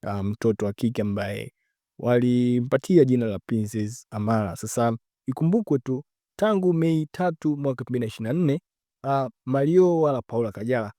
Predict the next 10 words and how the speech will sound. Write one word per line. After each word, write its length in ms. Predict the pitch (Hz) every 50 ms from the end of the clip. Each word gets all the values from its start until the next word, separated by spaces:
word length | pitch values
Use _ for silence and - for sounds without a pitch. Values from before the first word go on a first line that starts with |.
| _ _ _
hakuna 520 | _ _ - 127 123 - - - 202 208 196
yeyote 360 | 175 165 165 170 151 - 156
ambaye 400 | 139 127 117 117 113 110 110 113
aliposti 640 | 110 110 - - 127 123 113 - - - 113 113 - _ _ _ _ _ _ _
sura 520 | _ - - - 127 120 117 113 110 92
ikimwonyesha 960 | 73 101 - - - 101 101 101 98 98 - 107 110 110 107 110 107 107 110
huyo 240 | 107 113 120 117 107
binti 340 | 107 104 101 98 - - 110
yao 200 | 104 104 101 104
huyo 300 | 104 107 104 104 101